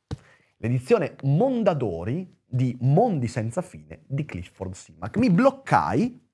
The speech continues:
così davanti dicendo: "Cosa?" <laughs> Ed è incredibile, perché lui è veramente un autore semisconosciuto in Italia.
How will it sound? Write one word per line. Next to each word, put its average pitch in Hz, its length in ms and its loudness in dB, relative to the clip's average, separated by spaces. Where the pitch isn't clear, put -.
così 143 480 -4
davanti 90 440 -2
dicendo: 123 640 0
"Cosa?" - 320 -8
<laughs> - 560 -4
Ed 233 80 6
è 285 60 4
incredibile, 196 680 -2
perché - 240 2
lui 254 160 4
è 220 60 2
veramente 147 340 0
un 120 60 0
autore 104 380 0
semisconosciuto 98 680 -6
in 92 60 -4
Italia. 127 500 0